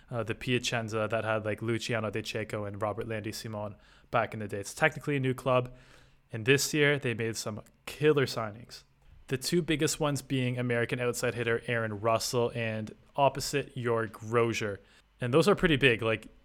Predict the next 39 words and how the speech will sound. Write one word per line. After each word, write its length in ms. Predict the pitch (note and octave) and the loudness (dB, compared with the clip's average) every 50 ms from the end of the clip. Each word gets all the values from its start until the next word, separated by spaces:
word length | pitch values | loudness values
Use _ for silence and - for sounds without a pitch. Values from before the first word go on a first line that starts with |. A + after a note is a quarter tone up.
| _ _ _ _ _ _ _ | _ _ _ _ _ _ _
you're 200 | - C#3 C3 B2+ | -2 2 2 4
not 320 | C3 C3+ C#3+ D#3 D#3 - | 6 6 6 4 2 2
gonna 160 | - D#3 D3+ C#3+ | 0 2 2 2
be 160 | B2 C#3 C3+ | 2 2 2
a 40 | B2 | 2
mid-tier 440 | B2 B2 B2 B2 - - C3 A#2+ | 2 2 0 0 0 0 0 0
team 340 | A#2 - - C3 A#2+ A#2 A#2 | 0 -2 -4 -2 -2 -2 -2
in 120 | A#2+ A#2 A2+ | -2 -4 -2
the 100 | A2+ A2 | -2 -2
Italian 400 | G#2+ - - A#2 A2+ A2 A2 G#2 | -2 -2 0 0 0 0 -2 -4
Super 280 | - - A#2+ - A#2 | -4 -6 -4 -2 -2
League 220 | G#2+ G#2 G2+ G2+ A2 | -2 -2 -4 -4 -6
and, 140 | G#2+ G#2+ - | -8 -6 -6
and 140 | B2+ A2+ - | -4 -4 0
sign 280 | - B2+ A2+ A2 A2 | 2 2 2 2 2
guys 280 | G#2+ A#2+ G#2+ G#2+ G#2 - | 2 2 2 2 0 -2
like 240 | A2+ G#2+ - - - | -4 -6 -8 -12 -8
Grozier 560 | - B2 A2 G#2+ G#2+ G2+ - A2+ G#2+ G#2+ G#2 - - - - _ _ _ _ _ _ - | -4 -4 -2 -2 -2 -2 -4 -4 -4 -4 -6 -10 -16 -20 -20 _ _ _ _ _ _ 2
and 260 | - C#3 C3+ C3+ C3+ | 6 8 8 8 8
Aaron 240 | C3 B2 A#2 G#2+ G#2 | 4 2 0 0 0
Russell. 360 | G2+ A2+ G#2+ G#2 - - G#2+ | 0 -2 -2 -2 -4 -6 -8
Usually 480 | G#2 A2 A#2+ B2+ C3 A#2+ B2+ C3+ C#3 C3+ | -6 -2 0 0 0 0 0 0 0 0
the 100 | B2+ B2+ | 0 -2
mid-tier 340 | B2+ B2 A#2+ B2 - B2+ B2 | -2 -2 -4 -2 -2 -2 -2
teams 320 | B2+ - C3 B2 A#2+ - - | -2 -2 -4 -4 -4 -4 -6
only 200 | B2 A#2+ A#2 A#2 | -6 -4 -4 -4
get 180 | A2 B2 - - | -4 -4 -4 -4
one 360 | G2+ G2+ G#2 A2+ A#2 A#2 A2 | -6 -6 0 0 2 2 0
player 240 | - - A2+ G#2+ G#2+ | -2 -4 -4 -4 -2
like 220 | G#2 G#2 G#2 G2+ | -4 -6 -6 -4
that. 280 | A#2 A2 G#2+ A2 - - - - - - - _ _ | -2 -2 -2 -4 -6 -12 -20 -20 -20 -20 -20 _ _
And 180 | C3 B2+ B2 B2 | -4 -2 -2 -2
it 100 | B2 - | -2 0
doesn't 260 | D3+ C3+ A#2+ C3+ C3 | 0 0 0 2 0
end 180 | B2 B2 B2 | 0 2 4
there. 180 | B2 B2 B2+ B2 | 6 6 6 6
They 100 | B2+ B2+ | 4 4
also 340 | B2 A#2+ A#2+ A#2 - C#3 B2 | 2 2 2 2 2 -2 -2
added 340 | B2 A#2+ A#2 A2+ A#2 A#2 | 0 2 2 2 2 0